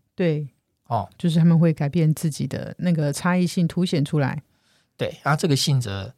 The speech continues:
Speaker 2: 完全就是取自于母鸟偏好。
Speaker 1: 哦，
Speaker 2: 再-，
Speaker 1: 母鸟的偏好。
Speaker 2: 再次强调哦。
Speaker 1: 对。
Speaker 2: 其-，都是母鸟选择哦。
Speaker 1: 对。
Speaker 2: 嗯，
Speaker 1: 母鸟的选择。
Speaker 2: 基本上都是母鸟选择多。
Speaker 1: 嗯。我要不要你，
Speaker 2: 母鸟选择多。
Speaker 1: 我说了算。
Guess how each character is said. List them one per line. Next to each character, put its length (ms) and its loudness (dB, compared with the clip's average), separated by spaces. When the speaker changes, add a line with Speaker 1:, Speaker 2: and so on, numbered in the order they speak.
Speaker 2:
完 280 -4
全 320 -4
就 120 -4
是 120 -8
取 220 -10
自 220 -12
于 260 -10
母 340 -16
鸟 340 -10
偏 220 -6
好。 240 -8
Speaker 1:
哦， 100 6
Speaker 2:
再-， 120 6
Speaker 1:
母 120 6
鸟 160 6
的 100 2
偏 180 2
好。 40 4
Speaker 2:
再 100 6
次 140 2
强 180 -2
调 260 0
哦。 60 -8
Speaker 1:
对。 300 2
Speaker 2:
其-， 160 -6
都 160 6
是 100 4
母 160 8
鸟 140 4
选 180 0
择 200 -6
哦。 100 -8
Speaker 1:
对。 280 0
Speaker 2:
嗯， 260 -4
Speaker 1:
母 60 -6
鸟 180 4
的 100 4
选 20 4
择。 0 -
Speaker 2:
基 0 -
本 0 -
上 200 2
都 120 0
是 120 -2
母 140 -2
鸟 140 -2
选 220 -6
择 140 -8
多。 240 -10
Speaker 1:
嗯。 40 -14
我 100 -2
要 140 6
不 80 6
要 180 8
你， 20 8
Speaker 2:
母 60 6
鸟 0 -
选 80 6
择 60 6
多。 60 6
Speaker 1:
我 40 6
说 220 4
了 80 4
算。 300 2